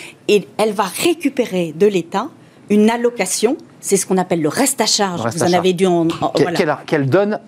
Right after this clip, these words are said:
Speaker 2: au, au, à, aux
Speaker 1: Voilà,
Speaker 2: salariés.
Speaker 1: exactement. Donc, il y a le maintien à soixante-dix pour cent du salaire pour le, pour le salarié et l'entreprise reçoit ce qu'on appelle une allocation de soixante pour cent.
Speaker 2: Ouais, vous allez chercher derrière, hein.
Speaker 1: Elle va le chercher.
Speaker 2: Derrière.
Speaker 1: Voilà.
Speaker 2: Et elle la ramène devant.
Speaker 1: <laughs>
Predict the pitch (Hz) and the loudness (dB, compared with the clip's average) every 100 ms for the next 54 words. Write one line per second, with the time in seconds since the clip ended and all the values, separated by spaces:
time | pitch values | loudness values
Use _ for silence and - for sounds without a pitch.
0 | - 151 139 143 127 131 - 165 185 151 | -4 -2 2 2 2 0 0 2 2 0
1 | 123 101 214 190 214 - 143 123 202 220 | -2 -2 -2 -2 -6 -6 -8 -2 -2 0
2 | 233 208 135 - - 214 311 320 302 277 | 0 0 -2 -6 0 4 4 4 2 2
3 | 254 - 185 185 190 180 175 170 - 160 | 2 0 -4 -2 0 0 -2 -4 -2 -2
4 | 147 165 160 339 466 - 185 175 165 165 | -2 -2 -2 -2 -4 -6 0 0 0 -2
5 | 180 170 165 170 160 180 277 403 - - | -2 0 0 -4 -2 0 0 0 -12 -16
6 | - - 196 208 262 269 247 226 - 226 | -16 -4 0 0 -2 -4 -2 -2 -2 -4
7 | 226 240 214 185 170 170 143 143 170 294 | -4 -4 -4 -4 -4 -4 -2 -2 0 0
8 | 277 277 - - 247 320 - - - 180 | -2 -6 -8 -4 -4 -6 -14 -20 -4 -2
9 | - 247 226 202 170 - 147 123 117 110 | 0 -2 0 -2 -2 -2 -2 -2 0 0
10 | 127 - 143 123 98 95 123 220 214 202 | 0 0 0 0 -2 -2 0 0 0 -2
11 | 190 - 156 139 120 95 - 147 160 151 | -2 0 2 0 0 -2 0 0 2 0
12 | 151 156 143 123 - | 0 2 2 2 0